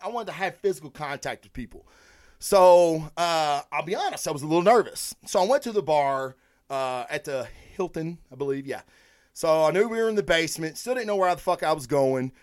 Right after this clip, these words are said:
So I go to the bar, spot at the bar, I'm like, "Great," sit down, start having a couple drinks. Uh, Wild Turkey one oh one, for anybody that likes bourbon, Wild Turkey one oh one is a great, really, uh,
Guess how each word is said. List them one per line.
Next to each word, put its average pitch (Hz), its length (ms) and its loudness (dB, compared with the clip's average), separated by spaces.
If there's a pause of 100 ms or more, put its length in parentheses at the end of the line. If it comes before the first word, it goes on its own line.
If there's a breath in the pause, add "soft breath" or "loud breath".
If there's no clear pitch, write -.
(140 soft breath)
So - 160 -8
I 135 80 -4
go 233 200 2
to 233 60 8
the 190 100 2
bar, 151 640 4
spot 202 420 -6
at 202 60 -8
the 165 60 -20
bar, 180 260 -2
I'm 170 80 -2
like, 117 200 -10
"Great," 185 500 6
sit - 280 -10
down, 160 460 0
start 190 260 -4
having 165 180 -2
a 151 40 -10
couple 156 240 -2
drinks. 151 540 -2 (440 soft breath)
Uh, 135 360 0
Wild 202 260 2
Turkey 202 300 2
one 190 180 4
oh 196 80 10
one, 170 340 6
for 151 160 -4
anybody 180 320 -2
that 147 80 -10
likes 160 200 -6
bourbon, 147 360 0
Wild 151 220 2
Turkey 175 220 -4
one 160 140 0
oh 160 40 2
one 156 200 2
is 135 100 -2
a 127 80 0
great, 156 640 0
really, 151 680 -2 (680 soft breath)
uh, 123 460 -4